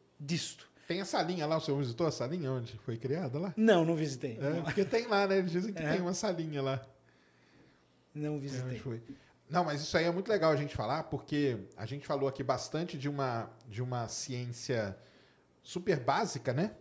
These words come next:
Speaker 2: Ma-, mais básica do que o, o estado fundamental, a partículas
Speaker 1: Exato.
Speaker 2: fundamentais não tem, né?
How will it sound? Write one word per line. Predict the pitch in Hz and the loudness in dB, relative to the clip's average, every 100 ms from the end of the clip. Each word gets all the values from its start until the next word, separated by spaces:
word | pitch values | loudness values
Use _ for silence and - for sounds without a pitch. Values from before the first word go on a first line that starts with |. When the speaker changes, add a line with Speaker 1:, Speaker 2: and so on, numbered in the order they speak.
| - _ _ | -20 _ _
Speaker 2:
Ma-, | - - | -10 -10
mais | 113 151 147 | -4 -4 -2
básica | 123 147 131 - | 2 2 2 0
do | 135 | -4
que | - 156 143 131 | 0 4 6 4
o, | 143 139 135 139 139 | 2 2 0 -2 -2
o | |
estado | 139 - 175 151 | -2 4 4 4
fundamental, | 165 151 147 151 139 165 185 | 0 2 2 2 6 8 8
a | 156 | 6
partículas | 143 160 143 | 2 2 6
Speaker 1:
Exato. | 170 170 156 | 6 6 2
Speaker 2:
fundamentais | 170 147 156 156 147 165 | 0 0 0 2 2 2
não | 214 | -2
tem, | 233 170 143 | 0 0 2
né? | 131 | 0